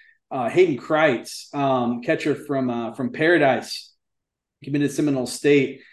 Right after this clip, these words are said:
Every time I see him, it's just a really smooth operation in the batter's box and can hit the baseball hard. Um, s-, you know, just a, just a guy that it,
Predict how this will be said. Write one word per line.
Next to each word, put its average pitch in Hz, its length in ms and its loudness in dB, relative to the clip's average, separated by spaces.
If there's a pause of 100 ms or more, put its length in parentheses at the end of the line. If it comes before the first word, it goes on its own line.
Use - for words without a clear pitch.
(140)
Every 160 200 4
time 214 200 2
I 185 80 2
see 196 260 0
him, 156 120 2
it's 127 120 -4
just - 160 -6
a 151 80 -4
really 147 240 0
smooth 156 340 -4
operation 151 520 -2
in 151 40 -6
the 139 60 -6
batter's 127 340 -4
box 143 360 -4
and 135 100 -8
can 135 100 -4
hit 135 160 -4
the 147 60 2
baseball 135 460 2
hard. 139 500 2
Um, 117 360 -2
s-, - 160 -16 (480)
you 131 80 -4
know, 110 200 -2
just 127 240 -8
a, 147 120 -6
just 131 200 -12
a 147 60 0
guy 123 240 -2
that 139 160 -2 (120)
it, 117 240 -14